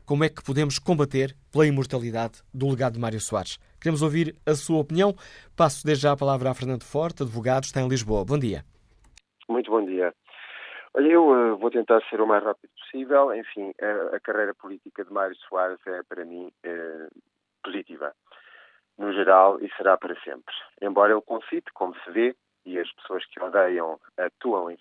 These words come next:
Speaker 2: força nas sondagens, ahm, eh, relativamente, que estão a fazer aí, portanto, no, no fórum.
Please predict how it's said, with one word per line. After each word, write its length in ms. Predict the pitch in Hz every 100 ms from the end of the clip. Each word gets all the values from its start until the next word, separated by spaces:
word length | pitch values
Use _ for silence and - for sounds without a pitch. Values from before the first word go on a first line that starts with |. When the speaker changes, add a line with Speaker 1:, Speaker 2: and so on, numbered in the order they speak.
| -
Speaker 2:
força 240 | 139 - - _ _ _ - - - _
nas 180 | 95 92
sondagens, 600 | - 92 104 120 104 85 - - -
ahm, 680 | 98 95 92 87 85 82 82 _ _ _ _ _ -
eh, 300 | 104 101 98 92
relativamente, 640 | 101 98 98 98 107 101 -
que 460 | 104 101 - -
estão 160 | - 147
a 40 |
fazer 300 | - 143 139
aí, 180 | 95 87
portanto, 520 | - - 95 - 80 -
no, 140 | 85
no 140 | 80 90
fórum. 260 | 104 73